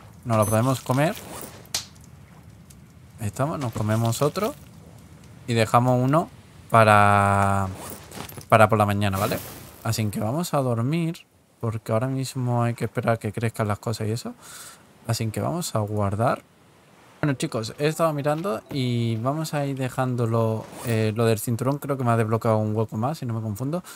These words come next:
Decídmelo vosotros por ahí por los comentarios si lo habéis jugado y sabéis lo que significa y si merece la pena hacerse el siguiente cinturón, ¿vale?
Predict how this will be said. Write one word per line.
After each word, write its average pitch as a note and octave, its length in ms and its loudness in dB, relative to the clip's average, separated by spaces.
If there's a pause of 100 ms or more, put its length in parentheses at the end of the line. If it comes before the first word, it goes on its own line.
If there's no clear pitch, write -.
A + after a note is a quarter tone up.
(160)
Decídmelo B2 400 -2
vosotros B2 400 -6
por G#2+ 140 -8
ahí A2 100 -4
por A2+ 100 -8
los A#2 80 -6
comentarios A#2 460 -4
si A2+ 180 -4
lo G2+ 100 0
habéis G#2+ 200 -2
jugado A2+ 600 2
y G2 440 -2
sabéis G2+ 460 -2
lo A2 100 -2
que A2 120 -6
significa B2+ 460 -4 (360)
y B2 120 0
si B2 120 -4
merece A2+ 340 -2
la B2 100 2
pena C#3+ 260 -4 (100)
hacerse A2+ 500 2
el G#2 80 2
siguiente A2 340 -2
cinturón, C3 400 -2
¿vale? C#3+ 200 0